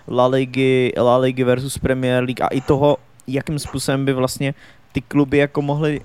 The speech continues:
mm, dohnat, protože ono tak trošku nepřímo se, z-, aspoň z mýho pohledu, a myslím, že jsme to řešili i spolu,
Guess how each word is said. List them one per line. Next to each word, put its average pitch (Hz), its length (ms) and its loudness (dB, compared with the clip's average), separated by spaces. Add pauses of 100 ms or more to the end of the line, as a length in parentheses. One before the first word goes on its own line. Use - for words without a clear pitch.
(160)
mm, 135 340 -6
dohnat, 143 360 0
protože 127 400 -4
ono 143 260 -2 (280)
tak - 260 -2 (120)
trošku 147 720 -2 (360)
nepřímo 135 840 -2 (360)
se, 135 600 2 (240)
z-, 123 160 -6
aspoň - 220 -2
z 139 60 -4
mýho 165 180 0
pohledu, 143 280 2
a 135 80 4
myslím, 139 280 -6
že 135 40 -14
jsme 147 120 -8
to 139 80 -8
řešili 139 320 -4
i 147 40 0
spolu, 143 340 0